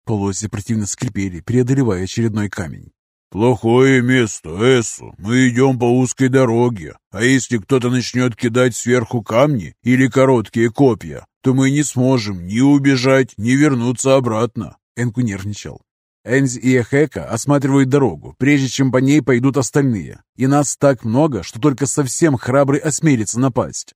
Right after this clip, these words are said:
А скоро мы дойдём до реки, будет гораздо легче». Проголодавшись, Андрей начал ковыряться в санях, в поисках куска мяса. В руки попало что-то твёрдое и тяжёлое. Развернул шкуру,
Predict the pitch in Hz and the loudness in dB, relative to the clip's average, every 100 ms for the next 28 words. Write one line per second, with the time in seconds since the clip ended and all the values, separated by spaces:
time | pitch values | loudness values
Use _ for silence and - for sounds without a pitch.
0 | - 117 - 135 151 117 123 131 131 143 | -6 -4 0 2 4 2 2 2 2 2
1 | 135 143 151 - 101 95 - 117 139 127 | 2 0 0 -4 -6 -8 -6 0 0 0
2 | 127 156 127 113 143 110 - - 69 - | 2 2 2 0 0 0 -4 -14 -16 -20
3 | _ _ - 120 113 110 90 92 107 - | _ _ -6 -2 0 -2 -4 -10 -12 -8
4 | 120 117 127 117 127 117 101 107 113 110 | -4 0 2 0 -2 -4 -4 -4 -2 -4
5 | 117 - 120 80 - _ - 139 113 - | -6 -4 -4 -6 -12 _ -4 0 0 -2
6 | - - - 120 107 92 - - - _ | -8 -6 -4 -2 -2 -4 -8 -16 -20 _
7 | - 107 110 98 101 117 113 110 - 113 | -10 -4 -4 -4 -6 -2 0 -2 -4 -8
8 | 113 - 107 101 110 107 - 104 101 98 | -8 -6 -6 -2 -4 -4 -4 -4 -4 -6
9 | 85 - - 123 113 131 135 123 - 85 | -10 -18 -6 -2 0 2 2 0 -4 -14
10 | 62 - | -14 -18